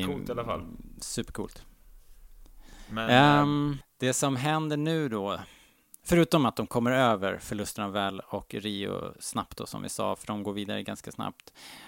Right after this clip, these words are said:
Speaker 1: eh, är ju då att, eh, Beckett ger Solo på käften för att han inte gör som han blir tillsagd.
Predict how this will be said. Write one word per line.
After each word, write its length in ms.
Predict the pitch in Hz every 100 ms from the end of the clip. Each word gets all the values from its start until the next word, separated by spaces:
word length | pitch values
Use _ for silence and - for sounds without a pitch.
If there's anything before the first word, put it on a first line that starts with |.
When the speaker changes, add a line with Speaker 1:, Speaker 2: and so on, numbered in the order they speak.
| - _ _ - -
Speaker 1:
eh, 520 | 110 101 101 101 -
är 200 | 107 101
ju 100 | 101
då 220 | 98 95 98
att, 640 | 98 92 95 92 _ -
eh, 500 | 107 104 101 98 98 95 - _ _
Beckett 760 | 104 143 156 - 147 139 _ - _ _ _ _ _ _ _
ger 800 | 139 123 123 113 120 113 110 104
Solo 360 | - 139 123 -
på 100 | -
käften 580 | 151 147 - 143 147 135
för 140 | 113
att 300 | 101 _ -
han 120 | 95 104
inte 200 | 90 107
gör 180 | 101
som 140 | 98 107
han 100 | 107
blir 100 | 120
tillsagd. 680 | - 135 117 - 165 196